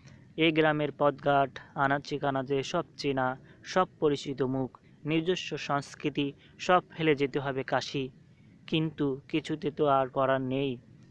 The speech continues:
ভাগ্যের এ খেলা পূর্ব নির্ধারিত। অবশেষে মায়ের বাঁধন ছিন্ন করে নিশ্চিন্তেপুর থেকে কাশিতে চলে গেল তারা। কাশিতে গিয়েও তাদের অভাব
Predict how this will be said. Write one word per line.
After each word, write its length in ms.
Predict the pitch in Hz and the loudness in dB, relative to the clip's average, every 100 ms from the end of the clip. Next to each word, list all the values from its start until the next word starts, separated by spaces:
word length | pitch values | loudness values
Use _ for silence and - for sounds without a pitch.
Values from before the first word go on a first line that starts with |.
| - 139 | -8 2
ভাগ্যের 440 | 143 139 143 147 | 2 2 2 2
এ 140 | 143 131 | 2 -2
খেলা 340 | - 135 131 | -2 0 0
পূর্ব 380 | 131 143 135 135 | 0 0 2 0
নির্ধারিত। 760 | 135 131 127 123 135 120 131 120 - - - - - | 0 -4 -4 -2 -2 0 -2 -2 -10 -20 -20 -6 4
অবশেষে 560 | 147 156 151 147 156 | 6 6 4 -2 0
মায়ের 340 | 139 135 147 143 | 4 6 6 4
বাঁধন 360 | 139 139 143 | 2 2 0
ছিন্ন 340 | - 143 147 147 | -2 -4 -2 2
করে 340 | 147 151 185 - - - - - - - - - - - | 2 4 0 -6 -20 -20 -20 -20 -20 -20 -20 -20 -16 -2
নিশ্চিন্তেপুর 840 | 151 180 - 196 190 180 - 151 | 0 0 0 0 2 0 2 0
থেকে 320 | - 151 151 | 0 -4 -2
কাশিতে 420 | 139 135 - 147 131 | 0 -2 -2 -6 -4
চলে 300 | 143 131 135 | -2 -2 -2
গেল 220 | 127 117 | -2 -2
তারা। 360 | 131 120 120 117 - - - - - | 0 0 0 -4 -18 -20 -20 -16 0
কাশিতে 500 | 147 131 151 151 143 | 0 0 -4 -4 -4
গিয়েও 340 | 139 143 147 | 0 2 2
তাদের 320 | 143 139 143 | 2 -2 0
অভাব 320 | 139 135 143 | 0 4 2